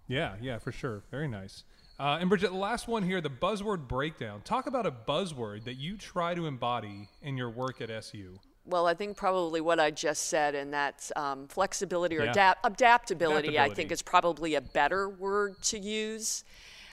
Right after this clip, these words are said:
Speaker 2: Um, as you, as you, uh, asked me at the very get-go,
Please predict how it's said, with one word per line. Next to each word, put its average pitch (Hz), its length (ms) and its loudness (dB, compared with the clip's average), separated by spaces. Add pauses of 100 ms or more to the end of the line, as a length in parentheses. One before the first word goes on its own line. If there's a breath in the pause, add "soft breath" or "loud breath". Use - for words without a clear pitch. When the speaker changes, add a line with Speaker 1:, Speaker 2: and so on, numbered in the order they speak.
(140 loud breath)
Speaker 2:
Um, 156 720 2
as 165 240 2
you, 170 280 -4
as 170 240 -2
you, 165 360 -4
uh, 151 360 2
asked 170 320 4
me 170 160 -2
at - 120 -4
the 151 300 0
very 160 300 -2
get-go, 175 840 0